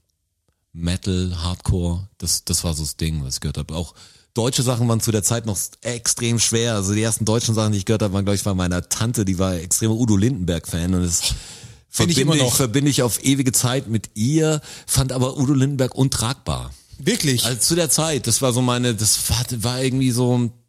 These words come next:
Speaker 1: Tante-Musik. Also das war irgendwie deshalb so ein bisschen aus, deutschsprachig fand ich eh nicht interessant. Sowas wie Grönemeyer hat man so ein bisschen mitgekriegt, aber ich hab halt, ich wollte voll den Prügelsound hören, es muss hart sein. Und da ging's mir so,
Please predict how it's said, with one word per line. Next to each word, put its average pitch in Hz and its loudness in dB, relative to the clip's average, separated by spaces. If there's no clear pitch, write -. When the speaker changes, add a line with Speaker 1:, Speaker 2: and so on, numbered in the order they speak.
Speaker 1:
Tante-Musik. 110 0
Also 87 0
das 90 -2
war 101 0
irgendwie 98 0
deshalb 92 -2
so 92 0
ein 87 -6
bisschen 92 -2
aus, 90 -6
deutschsprachig 104 0
fand 101 -2
ich 82 -4
eh 107 2
nicht 110 0
interessant. 101 -2
Sowas - -2
wie - -6
Grönemeyer 101 0
hat 98 -6
man 104 2
so 90 0
ein 95 4
bisschen 90 2
mitgekriegt, 113 0
aber 90 2
ich 92 0
hab 92 0
halt, 87 -2
ich - -8
wollte 90 0
voll - -2
den 98 2
Prügelsound 82 0
hören, 73 0
es 73 -4
muss - -2
hart 95 -2
sein. 71 -2
Und 80 -2
da 87 0
ging's 95 0
mir 95 2
so, 90 -2